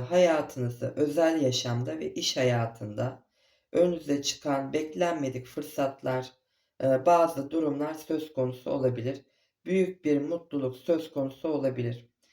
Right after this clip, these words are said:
Yani güzel gelişmelerin olacağını, bu üçlü bir durum olmayabilir arkadaşlar. Şöyle bir kutlama kartıdır da. Belki hayatınıza yeni fırsatlar çıkacak. Bu fırsatlarla iş ve,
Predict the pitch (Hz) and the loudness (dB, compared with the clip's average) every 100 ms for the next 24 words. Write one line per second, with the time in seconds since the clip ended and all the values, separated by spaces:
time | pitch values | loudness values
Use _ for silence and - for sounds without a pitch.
0 | _ _ 175 180 165 151 160 185 180 165 | _ _ 2 4 4 0 0 4 4 4
1 | 160 156 - 151 151 156 151 127 117 120 | 0 0 -2 -2 -4 -4 -2 -4 -2 -2
2 | 113 120 - 208 214 - 196 196 190 190 | 0 -4 -4 -4 -2 -2 -2 -2 0 0
3 | 190 185 190 185 151 127 127 123 127 123 | 2 6 6 4 0 0 -2 -2 0 0
4 | 123 120 120 - 131 147 - _ - _ | -2 -2 -2 -4 -4 -4 -10 _ -20 _
5 | - 190 185 160 180 180 - - - 170 | 0 4 4 4 0 -2 -10 -6 0 2
6 | 185 - 151 120 - - 113 - 131 147 | 2 0 0 0 -2 -4 -4 0 0 0
7 | - _ _ - 196 196 - 160 160 170 | -8 _ _ 0 2 2 -2 -6 2 6
8 | 170 165 170 165 156 139 135 165 165 - | 6 6 2 -6 -2 -2 0 0 -2 -6
9 | - - 156 - 180 190 190 - 170 180 | -12 -2 -2 0 0 0 -2 -4 -2 0
10 | 175 - _ _ _ 196 - 180 - 160 | 0 -4 _ _ _ -10 -2 -2 0 0
11 | 151 - 131 123 120 - 190 - 135 127 | -2 0 0 2 0 -2 2 2 4 2
12 | 117 - | 2 -4